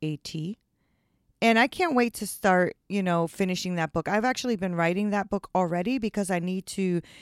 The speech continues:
be fresh about the journey, the frustrations, the anger, all of those things that I go through in life. So next year, I am going to be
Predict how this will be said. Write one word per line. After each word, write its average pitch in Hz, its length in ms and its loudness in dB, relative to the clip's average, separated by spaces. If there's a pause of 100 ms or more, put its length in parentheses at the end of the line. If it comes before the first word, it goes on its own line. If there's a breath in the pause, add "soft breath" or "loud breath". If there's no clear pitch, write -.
(220 loud breath)
be 214 120 2
fresh 226 340 4
about 202 240 2
the 185 100 -2
journey, 190 400 0
the 180 100 -2
frustrations, 175 800 -4
the - 180 -2
anger, 175 760 2
all 208 200 4
of 185 120 0
those 175 240 -2
things 170 240 -2
that 170 120 -2
I 160 80 0
go 160 160 -2
through 165 220 -4
in 156 140 -4
life. 151 380 -8 (960)
So 254 140 0
next 277 340 0
year, 247 240 8 (1000)
I 214 140 6
am 226 140 2
going 208 300 6
to 202 140 -2
be 190 340 4